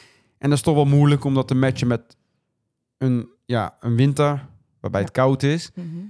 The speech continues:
Speaker 1: En dat hebben ze, en er staan bijvoorbeeld ook palmbomen. En daar hebben ze inderdaad die lampjes, daar hebben ze echt paarse lampjes en zo, echt een beetje gekleurde.
Speaker 2: Ja.
Speaker 1: Dus je krijgt toch een beetje een,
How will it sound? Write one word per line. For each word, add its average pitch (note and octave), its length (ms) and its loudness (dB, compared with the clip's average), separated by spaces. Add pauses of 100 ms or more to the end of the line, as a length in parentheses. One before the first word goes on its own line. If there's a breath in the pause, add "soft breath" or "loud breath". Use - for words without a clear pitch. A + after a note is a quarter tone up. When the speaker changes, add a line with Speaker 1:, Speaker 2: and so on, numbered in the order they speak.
(240)
Speaker 1:
En C3 100 -4
dat C#3+ 100 2
hebben D#3 200 0
ze, D3+ 60 -4
en B2+ 140 -6
er A2 60 -6
staan G#2+ 360 -6
bijvoorbeeld G#2+ 320 -6
ook - 60 -20
palmbomen. C#3 600 0 (240 soft breath)
En - 100 -8
daar C#3 100 2
hebben D3 180 0
ze C#3+ 60 -2
inderdaad D3 240 0
die C#3+ 120 0
lampjes, D#3+ 500 2
daar D#3+ 100 0
hebben D3+ 160 -2
ze C#3 140 -2
echt - 120 -20
paarse C3 420 -2
lampjes C3+ 400 -4
en C3+ 100 -4
zo, C3 140 -2
echt - 200 -8
een C#3+ 80 -6
beetje C#3 220 -2
gekleurde. C#3+ 760 0 (140 loud breath)
Speaker 2:
Ja. F#3+ 120 -10
Speaker 1:
Dus - 120 -10
je D3 80 -2
krijgt D3 300 -4
toch F3+ 180 -4
een E3 160 -2
beetje F3 420 -4
een, C#3+ 260 -4